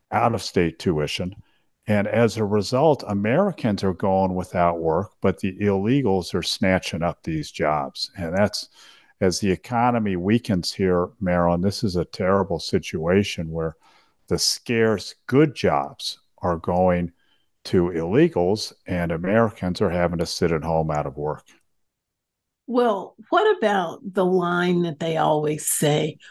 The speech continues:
Speaker 2: "Well, they're just taking jobs Americans don't want or won't take"?
Speaker 1: It, yeah, it's just not true. It, people who study that and look at the data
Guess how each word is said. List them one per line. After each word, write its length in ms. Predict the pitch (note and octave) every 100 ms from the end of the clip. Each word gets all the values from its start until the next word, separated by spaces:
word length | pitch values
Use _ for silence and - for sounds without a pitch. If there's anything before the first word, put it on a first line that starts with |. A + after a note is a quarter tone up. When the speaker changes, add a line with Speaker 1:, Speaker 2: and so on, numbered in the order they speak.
| _ _
Speaker 2:
"Well, 160 | F#3+ D#3+
they're 280 | G3 C4
just 320 | B3 G#3+ - -
taking 460 | G3 F3+ F#3 E3+
jobs 720 | E3 F3 G3+ G#3+ C#3+ D3+ D3 E3
Americans 1040 | D3+ C3+ D#3 G#3+ A#3 G3 D3 D3 D3+ -
don't 440 | D3 D3+ C#3 - E3+
want 400 | G3+ A3+ D#3 C#3
or 160 | D3+
won't 440 | E3 E3+ G3+ G#3+ -
take"? 580 | D#3 B2 - - - _ - - - - - - _ _ _ _ - - _
Speaker 1:
It, 200 | F3 C#3
yeah, 220 | D3 C3+ C3+
it's 140 | -
just 220 | E3 -
not 220 | D#3+ C3+
true. 400 | - D3+ E3 - - - _
It, 300 | B2+ G#2+ A2
people 340 | D#3+ D#3+ C#3+
who 160 | G#2+ A#2
study 440 | - - B2+ B2+ G#2
that 360 | F#2+ F2 - - - _ _ -
and 200 | G2+ G2+
look 200 | A#2 A2+
at 120 | -
the 100 | F2+
data 560 | - G2 B2 A#2 E2